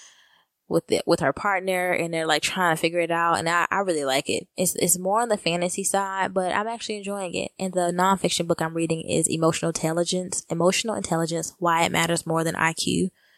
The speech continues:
And I like it. I'm only a few, a chapter in, but I really wanna strengthen my emotional intelligence muscles and work on my empathy, and emotional intelligence is where that,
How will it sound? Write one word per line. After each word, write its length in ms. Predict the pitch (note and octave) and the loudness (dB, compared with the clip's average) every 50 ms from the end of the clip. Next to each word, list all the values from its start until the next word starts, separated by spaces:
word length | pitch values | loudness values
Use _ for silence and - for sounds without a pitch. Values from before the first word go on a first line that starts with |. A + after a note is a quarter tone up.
| _ _ | _ _
And 120 | - C4 D4+ | -2 0 0
I 60 | E4 | 0
like 220 | E4+ G4+ A4+ - | 0 -2 -2 0
it. 240 | A#3+ F3+ - - - - | 2 0 0 0 -4 -4
I'm 140 | - A3+ A3+ | -4 -2 -2
only 200 | A#3+ C4+ - D4 | -2 -4 -4 -6
a 60 | - | -8
few, 460 | - - B3 A#3+ A#3+ A#3+ A#3+ A#3+ A#3 - | -6 -4 -4 -4 -4 -6 -6 -6 -4 -2
a 60 | - G#3 | -2 -2
chapter 360 | - A3 A3 A#3 - A3+ G3+ | -2 -2 -4 -2 -2 -2 0
in, 420 | F3+ F#3+ F#3+ G3+ G#3+ A3+ A#3 A3 - - - - | 0 0 -2 -2 -4 -6 -8 -10 -14 -16 -18 -10
but 440 | G#3+ F#3 G3+ G3 F#3+ F#3+ F#3 F3+ - _ _ _ - _ - | -2 -2 0 0 0 0 -2 -4 -6 _ _ _ -16 _ -4
I 80 | - G3 | -4 -2
really 240 | F#3+ F#3+ F#3+ G3 G3+ | -2 -2 -2 -4 -2
wanna 180 | G3 G3 F#3 | -2 -2 0
strengthen 420 | F3 - - F3+ F3 - - F#3+ F#3 | 0 0 0 -2 -2 0 0 0 0
my 200 | F#3 F3+ F3 F3 | 0 -2 -2 -2
emotional 420 | E3+ E3 E3 E3+ - - F3 E3+ | -2 -2 0 0 0 -2 -2 -4
intelligence 560 | E3 D#3+ - D#3+ D#3+ E3 E3 E3 D#3 D3+ - | -4 -4 -2 0 0 0 0 -2 -2 -4 -4
muscles 680 | D#3 D#3 D3+ D3+ - - E3+ F3 F3 F3 F3 - - - - | 0 0 2 4 4 4 4 2 0 0 -2 -4 -4 -4 -4
and 380 | - F3 E3+ E3 E3 D#3+ D#3+ D3 _ _ _ - | -4 -2 0 0 0 0 -2 -4 _ _ _ -8
work 260 | F3 E3+ F3 E3+ - | 0 2 2 2 2
on 80 | F3+ F3 | 2 0
my 180 | F3 E3 D3+ C#3 - | 0 0 -4 0 0
empathy, 640 | D3+ D#3+ - F3+ F#3 - - G#3 G#3+ G#3+ G#3+ G3+ _ - - | 0 2 4 2 0 2 0 -2 -2 -2 -4 -8 _ -4 -2
and 540 | E3+ E3+ E3 D#3+ D#3 D3 C#3+ C#3+ D3+ E3 - _ - _ _ _ _ _ _ - | 0 0 2 2 2 0 0 -2 -6 -12 -14 _ -20 _ _ _ _ _ _ -2
emotional 360 | - E3+ E3+ F3+ F3 - F3 E3+ | 0 2 2 2 2 2 0 0
intelligence 480 | - - D#3+ E3 E3 E3 D#3+ D#3 - | 0 -2 -2 -2 -2 -4 -2 -2 -2
is 120 | D#3 D#3+ D#3+ | -2 0 0
where 140 | D#3 D3+ | 0 0
that, 240 | D#3 D#3 D3 C3+ - | 2 0 0 0 -2